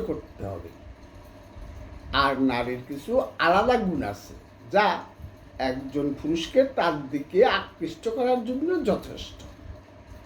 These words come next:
চলুন জানা যাক কি সেই সব গুণ। তার আগে যদি আলোচনাটি ভালো লাগে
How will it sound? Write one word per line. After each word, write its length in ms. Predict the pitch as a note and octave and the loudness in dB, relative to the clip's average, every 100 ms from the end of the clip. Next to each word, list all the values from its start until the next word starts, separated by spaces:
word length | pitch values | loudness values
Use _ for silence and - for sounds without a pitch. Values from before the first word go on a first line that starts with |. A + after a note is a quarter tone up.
| - - - - | -20 -20 -18 4
চলুন 360 | A3+ G3 - - - - - - - - - - - - - A#2+ | 8 8 4 -4 -14 -16 -18 -20 -20 -20 -20 -20 -20 -20 -18 -4
জানা 360 | D3 C#3 A#2+ G2+ | 2 4 4 -2
যাক 420 | F#2 - - - - - - - - - - - - - - - - | -6 -12 -14 -14 -16 -18 -18 -20 -18 -18 -18 -20 -20 -20 -20 -12 4
কি 180 | D#4+ | 6
সেই 340 | C#4 - A#3 G3 | 6 2 2 0
সব 260 | - - | 0 -4
গুণ। 380 | - - - - - - - - - - - - - - - - - - - - - - - - | -6 -10 -16 -16 -16 -18 -16 -16 -16 -14 -14 -14 -16 -16 -18 -20 -20 -20 -20 -20 -20 -20 -18 2
তার 200 | E3+ E3+ | 4 4
আগে 260 | B2+ A#2 G#2+ | 2 -2 -4
যদি 240 | G#2+ E3 | -2 2
আলোচনাটি 560 | G3+ C3+ - A2+ A#2 B2+ | 4 2 -2 -6 -6 -6
ভালো 280 | A#2 C3+ | -2 2
লাগে 320 | D3+ D3 A3+ | 4 6 8